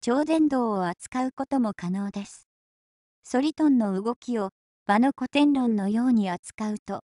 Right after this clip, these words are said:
量子統計というものを導くことが可能です。また、物性理論では、相転移も具体的に扱えるし、合金も理論的に扱うことができます。理論も実験も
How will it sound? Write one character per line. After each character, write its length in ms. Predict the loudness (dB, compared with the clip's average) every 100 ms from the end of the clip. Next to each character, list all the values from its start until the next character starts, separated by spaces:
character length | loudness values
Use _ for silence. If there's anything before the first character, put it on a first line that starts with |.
| _ _
量 220 | 0 2
子 100 | 0
統 220 | -2 -2 -2
計 220 | -4 -4
と 160 | -4 -6
い 220 | -4 -2
う 40 |
も 140 | -2 0
の 220 | 0 2
を 20 |
導 300 | 0 -2 -6 -8
く 140 | -8 -10
こ 140 | -10
と 160 | -8 -6
が 120 | -6
可 160 | -6 -6
能 220 | -6 -8
で 140 | -10
す。 200 | -12 -20 _ _ _ _ _ _ _ -4
ま 140 | -2
た、 220 | 0 -2 -4 _ _ _
物 160 | -6 -4
性 320 | -4 0 0
理 140 | 2
論 180 | 2 2
で 160 | 2 -2
は、 200 | -2 -4 _ _ _
相 220 | -2 0 2
転 220 | 2 2
移 200 | 4 2
も 160 | 0
具 120 | -2 -4
体 220 | -4 -2
的 280 | -6 -2 0
に 180 | 2
扱 380 | 0 -6 -6 -4
え 80 | -4
る 100 | -4
し、 260 | -6 -6 -8 _ _ _
合 240 | 0 0 0
金 280 | 2 4
も 120 | 4 4
理 120 | 2
論 200 | 2 2
的 260 | -2 0
に 180 | 2 2
扱 380 | 0 -4 -6 -6
う 60 | -4
こ 120 | -6
と 140 | -6 -4
が 120 | -4
で 140 | -6
き 160 | -8 -6
ま 160 | -6
す。 180 | -10 _ _ _ _ _ _ _ _ -4
理 140 | 0
論 240 | 2 2 2
も 140 | 2
実 180 | -4 -10 _
験 280 | -2 2 2
も 180 | 0